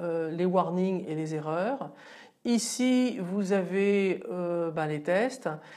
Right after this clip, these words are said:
Ici, euh, quand vous avez une session de debug, vous avez un certain nombre de choses et en particulier, vous pouvez suivre l'état de la mémoire et l'état du C P U. Euh, c'est une première approche. Après, vous avez des choses qui sont évidemment plus fines.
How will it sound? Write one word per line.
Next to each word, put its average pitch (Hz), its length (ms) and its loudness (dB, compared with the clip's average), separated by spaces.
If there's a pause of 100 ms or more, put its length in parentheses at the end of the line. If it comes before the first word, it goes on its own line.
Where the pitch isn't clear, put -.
(240)
Ici, 254 720 2
euh, 170 680 0 (140)
quand 220 120 6
vous 214 140 2
avez 208 100 2
une 202 80 4
session 220 300 0
de 208 80 4
debug, 202 320 6
vous 185 80 -2
avez 180 80 0
un 190 60 -2
certain 190 140 -6
nombre 202 120 0
de 190 60 -2
choses 214 280 2
et 185 40 -2
en 175 80 -2
particulier, 185 340 -6
vous 190 140 -8
pouvez 180 240 -8
suivre 196 340 -4
l'état 175 220 -4
de 170 40 -4
la 170 60 -4
mémoire 170 520 0
et - 20 -2
l'état 156 180 -6
du 151 140 -8
C 151 140 -10
P 147 140 -8
U. 254 320 -4 (520)
Euh, 151 180 -6
c'est - 280 -8
une 180 100 0
première 185 280 -2
approche. 165 360 -4
Après, - 160 -10
vous 175 80 -8
avez 170 80 -4
des 160 40 -8
choses 180 220 -12
qui - 80 -18
sont 175 200 -10
évidemment 151 280 -8
plus - 160 -16
fines. 208 480 -6